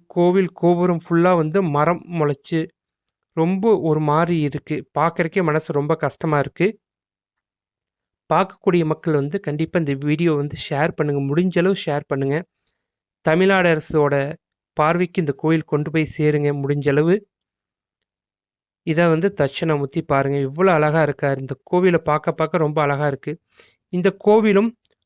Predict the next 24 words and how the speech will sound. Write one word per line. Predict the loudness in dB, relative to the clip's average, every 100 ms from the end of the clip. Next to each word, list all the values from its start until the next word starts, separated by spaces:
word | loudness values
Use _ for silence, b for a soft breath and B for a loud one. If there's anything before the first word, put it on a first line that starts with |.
| _ 0
ஆலங்குடி | 2 4 4 2 2
குரு | 2 2
பகவான் | 4 4 2 2
கோயிலுக்கும் | 2 4 2 0 -2 -2 -8 _ _ _ _ _
ஒரு | 2 4
ஐந்நூறு | 4 6 6 4
ஆண்டுகளுக்கு | 2 2 2 2 0
தான் | 0 -4 _ _ -4
டிஃபரன்ஸ் | -4 0 -2 0
இருக்கும் | -6 -2 -2
அப்படின்னு | 0 -4
சொல்றாங்க. | -2 -2 0
அது | 2
வந்து | 2 2
ரெண்டாயிரம் | 2 4 4 4
ஆண்டுகள் | 2 2 2
பழமையான | 2 2 2 2 2
திருக்கோவில். | 0 -2 2 2 0 b b b b 0
இது | 2 4
ஆயிரம் | 4 4 4
முதல் | 2 2
ஆயிரத்தி | 4 4 2 2 2
ஐந்நூறு | 4 4
ஆண்டுகள் | 4 2 0